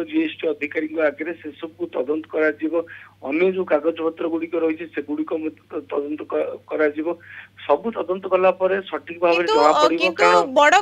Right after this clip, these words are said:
Speaker 2: କଥା ହଉଛି, ଏ, ଯେ ଚିନ୍ମୟ, ଯେ ଏ-, ଏଟିଏମ୍ ଟଙ୍କା ଭର୍ତ୍ତି ପାଇଁ ଯାଉଥିବା ଗାଡ଼ିକୁ ବ୍ୟବହାର କରାଯାଇଥିଲା ଏଥିରେ।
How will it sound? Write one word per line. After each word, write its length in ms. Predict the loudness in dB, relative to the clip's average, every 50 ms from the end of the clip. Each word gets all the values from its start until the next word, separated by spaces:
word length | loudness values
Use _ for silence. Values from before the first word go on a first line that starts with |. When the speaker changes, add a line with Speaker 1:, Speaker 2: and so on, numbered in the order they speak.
| 2
Speaker 2:
କଥା 240 | 0 -2 2 2 4 4
ହଉଛି, 420 | 4 2 0 -4 -4 -4 -2 0 0
ଏ, 320 | 2 2 0 2 2 2 2 0
ଯେ 180 | -2 -2 -4 -4
ଚିନ୍ମୟ, 480 | -2 0 -2 0 2 4 4 4 2 0
ଯେ 140 | -2 -4 -4 -4 -6 -6 0
ଏ-, 180 | 4 4 4 6 6
ଏଟିଏମ୍ 480 | 4 2 2 -2 0 0 0 0 0 0 0 0
ଟଙ୍କା 360 | 2 2 0 0 2 2 0 2
ଭର୍ତ୍ତି 320 | 2 2 0 0 -2 -4
ପାଇଁ 180 | -2 -2 -2 0
ଯାଉଥିବା 360 | 2 0 0 0 0 0 0
ଗାଡ଼ିକୁ 340 | 2 2 2 2 2 0 -2
ବ୍ୟବହାର 400 | 0 0 2 2 2 0 0 0 -2
କରାଯାଇଥିଲା 520 | -2 -4 -4 -4 -4 -6 -10 -8 -8 -10
ଏଥିରେ। 360 | -10 -10 -14 -20 -20 _ _